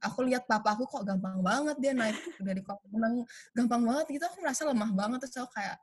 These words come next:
Speaker 1: di, jokingly sih, aku kayak, "Ih, gitu aja masa nggak bisa?" gitu. Terus aku langsung kayak <laughs> Tapi itu juga buat aku mikir gitu loh.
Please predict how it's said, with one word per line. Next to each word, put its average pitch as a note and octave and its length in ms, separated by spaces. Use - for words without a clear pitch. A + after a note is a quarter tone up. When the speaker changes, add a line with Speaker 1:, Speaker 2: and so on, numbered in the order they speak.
Speaker 1:
di, G3 300
jokingly G#3+ 640
sih, G#3 160
aku G3+ 180
kayak, F#3+ 240
"Ih, - 220
gitu G#3 160
aja G3+ 180
masa A3 300
nggak F#3+ 180
bisa?" F3+ 300
gitu. F#3+ 220
Terus G3+ 160
aku G#3+ 160
langsung B3 180
kayak - 140
<laughs> E4 600
Tapi C#4+ 200
itu C5+ 100
juga A#3 160
buat A3 320
aku A#3 240
mikir A#3+ 320
gitu C4+ 240
loh. A#3 160